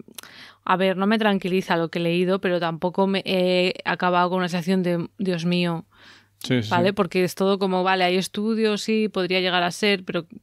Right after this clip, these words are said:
Speaker 1: bueno.
Speaker 2: No hay nada claro aún, parece.
Speaker 1: No está
Speaker 2: Mm.
Speaker 1: súper claro, pero vamos, que desde luego siempre mejor evitar, mejor no esperar a que pase una desgracia donde todos veamos, "Dios mío, ¿qué hemos hecho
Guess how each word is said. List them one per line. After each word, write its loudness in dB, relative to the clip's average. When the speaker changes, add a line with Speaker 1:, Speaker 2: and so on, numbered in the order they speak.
Speaker 1:
bueno. -4
Speaker 2:
No 4
hay 6
nada 4
claro -2
aún, -4
parece. -10
Speaker 1:
No 2
está 2
Speaker 2:
Mm. 2
Speaker 1:
súper -2
claro, 2
pero -2
vamos, 0
que -2
desde 2
luego 2
siempre 0
mejor 2
evitar, 2
mejor -2
no 0
esperar -2
a 0
que -4
pase -2
una 4
desgracia 2
donde -4
todos 2
veamos, 2
"Dios 0
mío, 0
¿qué -4
hemos -4
hecho -2